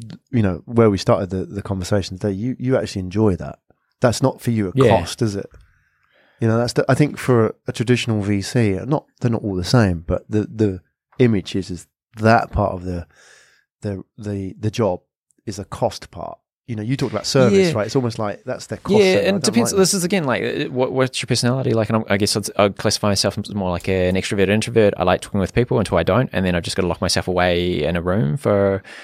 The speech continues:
Speaker 2: you know, a couple of hours, couple of days, and recharge. So
Speaker 1: Yeah.
Speaker 2: yeah, I, I, I do like to get out there, and I don't, uh, yeah, like, I don't view these things as zero sum. I don't care to connect other people. I don't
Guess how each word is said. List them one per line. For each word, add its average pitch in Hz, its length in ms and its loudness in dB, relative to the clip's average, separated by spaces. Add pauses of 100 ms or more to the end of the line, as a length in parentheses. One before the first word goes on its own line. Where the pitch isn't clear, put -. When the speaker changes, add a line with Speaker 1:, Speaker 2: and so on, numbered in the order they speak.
(220)
Speaker 2:
you 101 80 0
know, 95 60 4
a - 20 4
couple 101 240 -2
of 101 60 2
hours, 117 120 2
couple 104 200 0
of 95 140 2
days, 139 220 0
and 92 140 -4
recharge. 113 640 -4 (260)
So 117 360 4
Speaker 1:
Yeah. 110 280 4
Speaker 2:
yeah, 123 240 4
I, 98 240 4
I, 104 140 2 (220)
I 98 40 2
do 110 180 2
like 101 200 2
to 95 360 -2 (120)
get 107 100 2
out 92 220 2
there, 95 180 4
and 92 80 0
I 90 380 2 (800)
don't, 101 400 2 (280)
uh, - 580 -14 (340)
yeah, - 160 -18
like, 82 220 -2
I 101 80 2
don't 110 260 4
view 123 120 2
these 110 200 2
things 98 160 -4
as 101 100 -4
zero 95 200 2
sum. 90 280 -4
I 90 60 0
don't 95 400 0
care 113 180 0
to 98 340 2 (460)
connect 104 300 0
other 98 160 2
people. 87 400 0
I 85 100 2
don't 92 260 -2